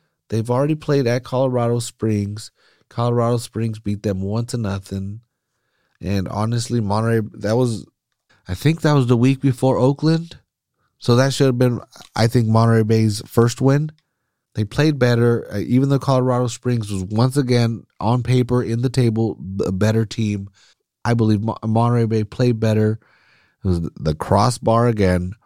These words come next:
The crossbar was the nemesis that, that, that day. And Colorado Springs g-, got, it wasn't even the greatest of goals in, but it, hey, you got it and you won.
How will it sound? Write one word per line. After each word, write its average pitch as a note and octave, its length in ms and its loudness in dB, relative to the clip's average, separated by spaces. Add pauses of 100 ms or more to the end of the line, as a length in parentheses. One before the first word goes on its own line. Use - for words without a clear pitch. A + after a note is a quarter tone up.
(240)
The E2+ 120 -6
crossbar C#3 800 2
was C3+ 180 2
the C#3 80 2
nemesis B2 580 0
that, A2+ 280 2 (140)
that, A2+ 260 0 (180)
that G#2 260 -6
day. G#2+ 360 0 (800)
And G2+ 540 2 (400)
Colorado G#2+ 460 0
Springs A2 380 -6
g-, - 140 -20 (240)
got, A2+ 300 0
it - 600 -20
wasn't E3 280 2
even E3 180 0
the D#3 60 2
greatest D3 380 -2
of G#2+ 100 -4
goals C3+ 260 2
in, D#3+ 180 2
but B2+ 180 2
it, C3+ 360 -4
hey, G2 320 2
you A2+ 120 -2
got D3+ 180 2
it D3+ 80 2
and C3+ 180 2
you A#2 120 0
won. F#2 380 0